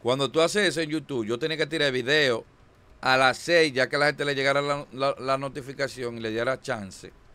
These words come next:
Pero ahora mismo yo estoy un di-, ay, ahora mismo yo estoy en directo y mucha gente seguro está viendo el video.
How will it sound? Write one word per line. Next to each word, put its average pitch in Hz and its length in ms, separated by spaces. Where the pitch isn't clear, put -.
Pero 123 140
ahora 147 120
mismo 147 180
yo 147 60
estoy 147 160
un 147 80
di-, 147 220
ay, 156 180
ahora 165 220
mismo 170 200
yo 160 80
estoy 160 120
en 165 80
directo 139 420
y 135 80
mucha 135 220
gente 143 160
seguro 135 220
está 123 160
viendo 123 180
el 113 60
video. 117 320